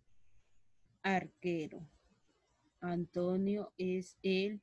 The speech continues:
primer arquero. Y así, así, chicos, vamos a seguir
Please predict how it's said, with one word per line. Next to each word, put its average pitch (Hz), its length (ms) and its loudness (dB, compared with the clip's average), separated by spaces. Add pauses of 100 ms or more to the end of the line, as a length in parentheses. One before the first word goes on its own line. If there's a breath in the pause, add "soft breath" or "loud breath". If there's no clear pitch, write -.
primer 175 680 0 (580 soft breath)
arquero. 165 880 0 (360)
Y 247 180 2
así, 294 640 4 (800)
así, 202 400 0
chicos, 240 560 -2
vamos 233 540 2
a 240 120 2
seguir 233 680 -2